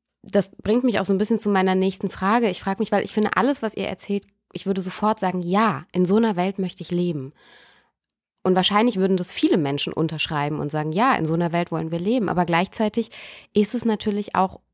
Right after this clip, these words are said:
ja, wahnsinnig herausfordernd und schwierig. Und ich frage mich jetzt auch, was bräuchte es denn, damit Kooperation gelingen kann? Oder anders gesagt, was sind denn auch die Hindernisse, dass es nicht gelingt? Also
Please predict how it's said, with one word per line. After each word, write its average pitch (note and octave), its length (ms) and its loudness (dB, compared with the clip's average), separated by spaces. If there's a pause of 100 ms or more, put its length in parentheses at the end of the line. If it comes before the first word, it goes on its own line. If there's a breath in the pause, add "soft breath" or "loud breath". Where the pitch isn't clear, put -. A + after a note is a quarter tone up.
ja, F#3 340 2
wahnsinnig E3+ 460 2
herausfordernd G3+ 640 0
und F3+ 160 -2
schwierig. E3 760 -2
Und F#3 200 2 (440 loud breath)
ich - 120 -4
frage G3+ 260 2
mich G#3 160 0
jetzt - 180 -6
auch, F#3+ 240 2 (140)
was - 340 0 (560)
bräuchte F#3+ 560 4
es - 180 -2
denn, E3 220 0
damit F3 440 2
Kooperation G3 760 -2
gelingen F#3+ 400 2
kann? D3+ 260 -6
Oder E3+ 220 2
anders A3+ 280 0
gesagt, G3 300 -2 (320 loud breath)
was - 180 -2
sind B3 200 2
denn F#3+ 120 0
auch F#3 140 2
die - 140 -6
Hindernisse, G#3 560 2
dass F#3+ 180 -4
es G3 140 -6
nicht G#3 320 0 (100)
gelingt? D#3 460 -2
Also E3 260 0